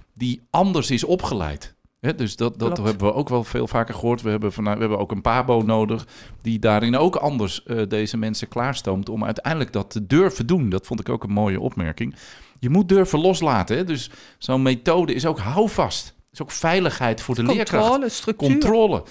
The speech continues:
Speaker 1: Je wordt er voor je gevoel ook op aangesproken als je het niet volgt.
Speaker 2: Ja.
Speaker 1: Hè? En als je aan het einde van de rit niet kunt vertellen wat het niveau van het kind is. Eh, of gebaseerd op toetsing, hè. Dus dat zijn allerlei dingen die heel beperkend werken nog.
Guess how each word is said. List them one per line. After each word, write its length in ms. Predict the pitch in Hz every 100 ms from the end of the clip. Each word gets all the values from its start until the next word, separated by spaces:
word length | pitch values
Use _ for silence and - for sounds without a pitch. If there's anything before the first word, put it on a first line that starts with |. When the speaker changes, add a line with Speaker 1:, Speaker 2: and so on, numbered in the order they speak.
| - _
Speaker 1:
Je 160 | 127
wordt 260 | 127 226 -
er 180 | 127 135
voor 160 | 160
je 100 | 147
gevoel 460 | 147 139 208 170 -
ook 160 | 135 147
op 220 | 151 -
aangesproken 920 | - 185 233 208 156 - 117 123 175 143
als 240 | 147 -
je 80 | 139
het 180 | 143 147
niet 220 | 165 -
volgt. 500 | - 330 311 85 - _ _ _
Speaker 2:
Ja. 80 | 220 -
Speaker 1:
Hè? 120 | 170
En 200 | - 147
als 180 | 147 123
je 60 |
aan 80 | 135
het 100 | 131
einde 300 | 135 185 170
van 140 | 110 110
de 60 |
rit 180 | 123 139
niet 180 | 147 -
kunt 200 | 156 135
vertellen 360 | - 135 139
wat 120 | 131 131
het 100 | 139
niveau 360 | 131 156 156
van 100 | 143
het 120 | 143
kind 240 | - 240 226
is. 200 | 113 - - - - _
Eh, 120 | - 131
of 120 | -
gebaseerd 600 | - 120 131 110 135 113
op 120 | 107 -
toetsing, 460 | 131 113 107 85
hè. 140 | 127 226
Dus 180 | 156
dat 200 | 135 175
zijn 220 | 180 175 180
allerlei 500 | 196 226 202 170 156
dingen 220 | 170 151
die 140 | 135
heel 140 | 143 151
beperkend 640 | 117 _ 151 143 120 104
werken 360 | 120 120 - 95
nog. 280 | 160 -